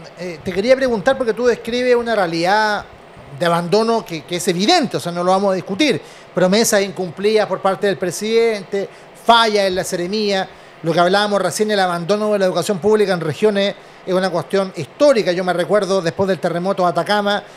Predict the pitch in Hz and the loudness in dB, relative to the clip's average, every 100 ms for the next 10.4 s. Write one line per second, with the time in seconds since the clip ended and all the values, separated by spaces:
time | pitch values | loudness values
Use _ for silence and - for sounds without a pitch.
0 | - 185 - 175 202 - 190 175 190 180 | -10 -8 -2 0 0 2 0 2 0 0
1 | 180 214 214 185 - 220 220 185 175 262 | -2 -2 -2 -2 2 4 2 0 0 4
2 | 269 269 233 254 254 254 - - - 240 | 2 2 0 0 2 0 -4 -16 -2 0
3 | 226 226 220 170 226 269 247 262 254 - | 2 2 0 2 4 4 2 -2 -4 -8
4 | - 202 196 190 220 226 220 220 214 202 | -2 2 4 4 2 2 0 0 0 2
5 | 240 - 220 208 - - 190 262 262 294 | 2 2 0 -2 -6 -8 0 2 4 4
6 | 175 131 - - - - - 180 190 233 | 4 -6 -12 -20 -20 -12 -2 2 2 2
7 | 233 240 240 - - - - 185 208 208 | 2 2 0 -8 -20 -20 -16 -8 -2 2
8 | 247 302 320 233 196 160 156 185 175 165 | 2 2 2 2 0 -2 0 2 2 0
9 | 165 185 269 302 302 302 277 302 277 240 | -2 0 4 6 6 4 4 4 4 4
10 | 185 202 226 - | 4 4 2 2